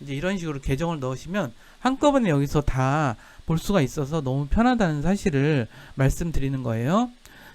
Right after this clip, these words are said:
자, 그 다음에 이제 그러면 이제 메일을,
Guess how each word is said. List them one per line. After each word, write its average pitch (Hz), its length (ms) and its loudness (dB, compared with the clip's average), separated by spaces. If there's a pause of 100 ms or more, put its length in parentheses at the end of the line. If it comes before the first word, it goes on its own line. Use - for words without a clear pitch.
자, 170 140 2
그 180 140 -2
다음에 220 460 6
이제 147 500 0 (1600)
그러면 185 420 4
이제 175 180 2
메일을, 165 840 4